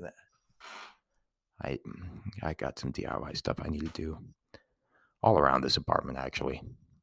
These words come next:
The first part of the word "party," P A R T I, means part,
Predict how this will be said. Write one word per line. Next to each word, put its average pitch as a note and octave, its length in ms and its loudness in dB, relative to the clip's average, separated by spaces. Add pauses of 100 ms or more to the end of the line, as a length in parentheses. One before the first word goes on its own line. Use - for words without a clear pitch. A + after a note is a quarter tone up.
(600)
The G#2 240 6
first - 560 6
part C#3 180 6
of B2+ 100 2
the A2+ 60 10
word G#2 320 8
"party," A#2+ 800 8 (100)
P G#2 360 6
A E2+ 180 8 (140)
R E2+ 200 8
T - 380 6
I, E2 400 4
means E2+ 360 2
part, - 420 6